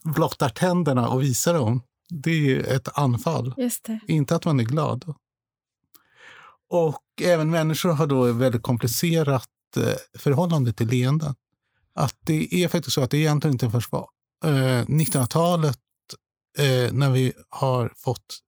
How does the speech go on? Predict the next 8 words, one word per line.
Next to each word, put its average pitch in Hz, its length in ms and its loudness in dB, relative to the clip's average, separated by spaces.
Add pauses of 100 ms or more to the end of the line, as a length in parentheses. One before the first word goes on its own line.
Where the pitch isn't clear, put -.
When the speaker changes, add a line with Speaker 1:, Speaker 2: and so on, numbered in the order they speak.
Speaker 1:
eh, 131 300 0 (540)
tandvård 156 520 0 (380)
som 143 200 -4
folk 131 280 -4
börjar 135 240 -2 (200)
le 160 200 0
så - 140 -8
där, 123 240 -2